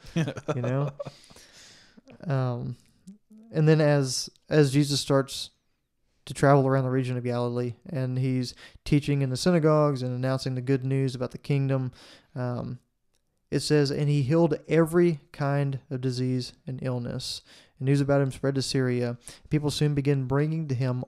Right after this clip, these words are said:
Speaker 1: all who were sick, and whatever their sickness or disease, or if they were demon-possessed or epileptic or paralyzed, he healed them all." And I highlighted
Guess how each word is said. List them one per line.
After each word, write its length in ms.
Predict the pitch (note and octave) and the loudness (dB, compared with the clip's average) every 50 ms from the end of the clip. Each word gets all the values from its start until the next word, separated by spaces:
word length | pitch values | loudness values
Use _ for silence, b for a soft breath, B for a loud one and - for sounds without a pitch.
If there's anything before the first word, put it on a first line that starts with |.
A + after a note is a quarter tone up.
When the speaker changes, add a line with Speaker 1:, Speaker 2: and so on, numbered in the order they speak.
| _ - | _ 2
Speaker 1:
all 460 | C#3 C#3 D#3 E3 D#3+ C#3+ B2+ B2 A#2 | 4 4 6 6 6 4 4 2 0
who 160 | A2+ C3+ B2+ | -2 -2 -4
were 120 | C3 C#3 C#3 | -4 -6 -8
sick, 440 | - - - - - - - - _ B B B B B B | -8 -6 -6 -6 -8 -8 -14 -20 _ B B B B B B
and 80 | B C3 | B 0
whatever 200 | B2+ B2+ C#3+ D3+ | 2 2 2 4
their 120 | E3 F3 E3 | 4 2 2
sickness 440 | - - E3 - - F3+ E3+ - - | 2 0 -2 -2 -2 -2 -2 -2 -2
or 100 | C3+ D3 | -2 -2
disease, 600 | E3 D#3+ C3+ B2+ B2 A#2+ B2 C3 C3 - - b b b b b b | 0 0 0 0 -2 -2 -4 -6 -8 -10 -14 b b b b b b
or 100 | C#3 D3+ | 0 0
if 100 | D3+ - | 2 2
they 100 | D3 C#3 | 2 2
were 80 | C#3 | 4
demon-possessed 640 | C3 C3 C#3 D#3 D#3+ D3+ - C#3 C3 B2 A#2+ A#2 - - | 4 2 2 0 0 -2 0 2 2 2 0 0 -4 -4
or 80 | B2 | -2
epileptic 580 | B2 B2 - D3+ C3+ C#3 C3+ - - C3+ - - | -2 -2 -2 -4 -4 -4 -4 -4 -6 -8 -8 -6
or 140 | - C3+ B2+ | -6 -6 -4
paralyzed, 720 | - - C#3 C3 B2 B2 B2 - - - - C#3 - - - b b b b b | -2 0 0 0 0 0 -2 -4 -4 -4 -6 -8 -10 -12 -16 b b b b b
he 100 | - C3+ | 0 2
healed 240 | B2+ C3 B2+ B2 B2 | 2 2 2 2 0
them 180 | C3 C3 B2+ C3 | 0 0 0 -2
all." 440 | - - B2 B2 - - - - - _ _ B B B B B B B B B | -2 -2 -2 -2 -2 -4 -8 -12 -16 _ _ B B B B B B B B B
And 380 | - C3+ C3+ C3 C3 B2+ B2+ - _ _ - | -2 0 0 0 0 -2 -6 -10 _ _ -2
I 180 | B2 B2+ C3+ C3 | 0 0 2 2
highlighted 720 | A#2 C#3 C#3 C#3 C3+ C3 C3 C3 B2 C3 B2+ B2 B2 | 2 0 0 0 0 -2 -2 -4 -4 -4 -6 -8 -10